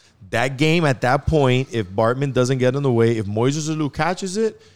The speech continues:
you continue to proceed the game, and the game takes on a different path, and the players take on a different path. If he missed it, like he did, the game continued,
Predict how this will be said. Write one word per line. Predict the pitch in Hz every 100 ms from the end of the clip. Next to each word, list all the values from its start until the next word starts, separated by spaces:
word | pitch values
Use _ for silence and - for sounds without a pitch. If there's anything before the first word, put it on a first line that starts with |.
| _ 98
you | 101
continue | - 85 80 - 123 139 147
to | 143
proceed | 131 120 - 135
the | 123
game, | 117 127 139 135
and | 104
the | 87
game | 101 117
takes | 120 117 113
on | 117
a | 101
different | 82 117 117 127 104
path, | 113 123 151 143
and | 110
the | 92 85 - -
players | 110 120 113
take | 113 110
on | 117
a | 98
different | 85 104 107 87
path. | 92 92 90 _ _ _ - - _ _ -
If | 101
he | - 104
missed | 110 175 - 214
it, | 214 208 - _ _ _ _ _ _
like | 104 101
he | 110
did, | 101 156 220 226 190 -
the | 185
game | 107 117
continued, | - 104 98 - 185 180 180 175